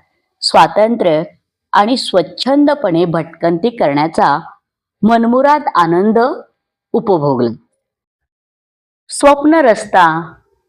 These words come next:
ओढ्यावरचा छोटा धबधबा, त्यांनी शोधून काढलेले व्हिक्टोरिया आयलंड आणि नेहमीची खेळण्याची जागा विल्मोर या आणि इतर ठिकाणी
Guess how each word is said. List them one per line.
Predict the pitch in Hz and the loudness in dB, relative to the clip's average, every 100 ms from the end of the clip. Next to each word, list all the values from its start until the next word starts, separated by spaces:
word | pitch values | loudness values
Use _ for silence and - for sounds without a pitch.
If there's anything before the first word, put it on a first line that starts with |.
| _ - | _ -2
ओढ्यावरचा | 185 180 190 214 202 202 220 | 0 0 2 2 0 0 -4
छोटा | 220 180 160 208 | -4 -4 0 0
धबधबा, | 170 214 151 185 190 151 139 - _ _ _ _ _ _ _ | 0 -4 -4 -2 0 -2 -4 -10 _ _ _ _ _ _ _
त्यांनी | - 220 247 | 0 2 0
शोधून | - 190 160 196 254 | 0 -2 0 -2 0
काढलेले | 226 165 180 202 | 0 0 0 0
व्हिक्टोरिया | 233 180 - 202 202 226 | -2 -2 -4 -4 0 0
आयलंड | - 170 170 190 170 147 - _ _ _ _ _ | 0 -2 0 0 0 -4 -8 _ _ _ _ _
आणि | 240 262 285 285 285 _ - | 0 0 -2 -4 -8 _ -2
नेहमीची | 240 254 262 269 311 311 | 0 2 0 0 -2 -2
खेळण्याची | 277 214 208 208 254 | -2 0 -2 -4 -4
जागा | 220 180 175 196 139 143 _ _ _ _ _ | 2 2 4 2 2 -4 _ _ _ _ _
विल्मोर | 214 202 196 202 135 123 - _ _ _ _ - | -2 0 0 0 -2 -6 -14 _ _ _ _ -2
या | 175 180 | 2 2
आणि | 269 269 240 | 2 0 -2
इतर | 185 196 196 | -2 -2 -2
ठिकाणी | 190 175 226 240 156 160 | -2 0 -2 0 -2 -4